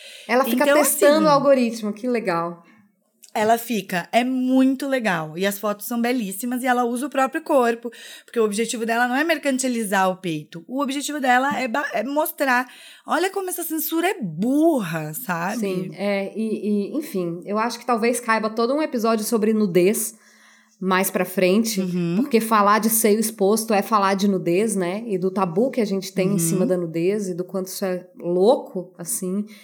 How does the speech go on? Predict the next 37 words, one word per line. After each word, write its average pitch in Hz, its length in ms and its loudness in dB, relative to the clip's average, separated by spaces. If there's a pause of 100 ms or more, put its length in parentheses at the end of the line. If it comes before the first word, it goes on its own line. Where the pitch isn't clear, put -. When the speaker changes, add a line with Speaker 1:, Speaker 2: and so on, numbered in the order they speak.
(160)
Speaker 1:
e 202 120 0
ao 185 80 2
mesmo 190 280 2
tempo 202 300 -2
profundo 214 800 2
e 175 100 0
arraigado 180 760 0
na 170 120 0
gente, 180 520 -4 (320)
né? 196 320 -4 (600)
É, 185 400 0
Speaker 2:
Uhum. 175 80 0
Speaker 1:
mas 190 200 0
essa 208 220 -2
questão 220 320 -4
da 214 80 0
rede 208 220 0
social 208 420 -2
é, 220 180 -2
é 202 60 -4
muito, 220 640 0
é 208 60 -4
muito 214 260 -2
forte 196 460 0
mesmo, 160 580 -6
da 170 140 0
gente 170 200 -2
pensar 170 540 -4 (340)
que - 140 -2
em 185 100 2
pleno 208 400 4
dois 233 200 4
mil 220 120 4
e 208 40 2
vinte 214 220 0
e 226 40 2
um, 220 380 2